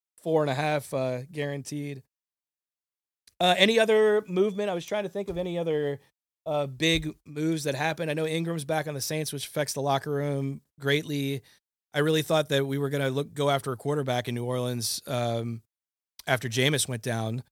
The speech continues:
Uh, but Trevor Simeon's kinda picking up the ball and, and doing his best with what, with what he's got. And, uh, but I, I can't think of anything else that really happened as far as, like, the trade deadline and any, uh, any waivers that came up.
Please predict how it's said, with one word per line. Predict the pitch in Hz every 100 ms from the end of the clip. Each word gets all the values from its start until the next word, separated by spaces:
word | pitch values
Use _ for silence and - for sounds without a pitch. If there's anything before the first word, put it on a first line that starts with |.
| _ _ _ _
Uh, | 135 120
but | 120 123 -
Trevor | - 139
Simeon's | 139 139 143 151 -
kinda | 139 139
picking | 143 139
up | 143 -
the |
ball | 131 131 151 151
and, | 131 123
and | - 123 123
doing | 135 135
his | 117
best | 127 131 - 139
with | 123
what, | 139 139
with | - 123
what | 139
he's | 131
got. | 120 139 160
And, | 139 117 110 _ _ _ _ _ _
uh, | - 123 123 127 131 151 127 - _ _ - 143
but | 175
I, | 170 170
I |
can't | 160 208
think | 226 208
of |
anything | 190 185 175
else | 165 165
that | - 139
really | 135 147 156 143 135 127 - -
happened | - 147 147 139
as | 123 -
far | 143 139
as, | 131
like, | 127 117
the |
trade | 113 135 127
deadline | 131 127 127 120
and | 123
any, | 123 123 -
uh, | 127 120
any | 135 131
waivers | 123 127 131 123 117 -
that | 120 117
came | 113 113
up. | 117 123